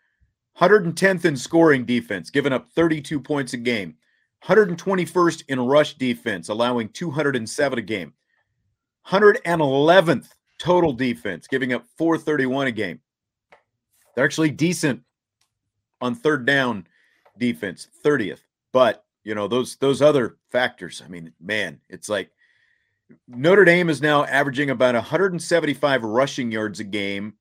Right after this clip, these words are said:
after going for five twenty-one in the last two games combined. So do you think there's any reason to believe that that rushing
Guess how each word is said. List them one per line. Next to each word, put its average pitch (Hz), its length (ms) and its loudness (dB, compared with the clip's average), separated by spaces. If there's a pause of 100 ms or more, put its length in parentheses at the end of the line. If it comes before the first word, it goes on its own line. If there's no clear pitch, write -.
after 113 500 -2
going 117 320 -2
for 107 160 -6 (120)
five 135 360 0
twenty-one 131 720 -2
in 117 60 -4
the 107 80 -8
last 117 320 -2
two 127 160 -6
games 110 420 -8 (340)
combined. 104 480 -2
So 117 100 -6
do 113 100 -4
you 127 60 0
think 151 220 -6
there's 139 180 0
any 143 180 0
reason 127 360 -4
to 120 100 -8
believe 123 640 -2
that 117 140 -2
that 117 180 2
rushing 123 400 0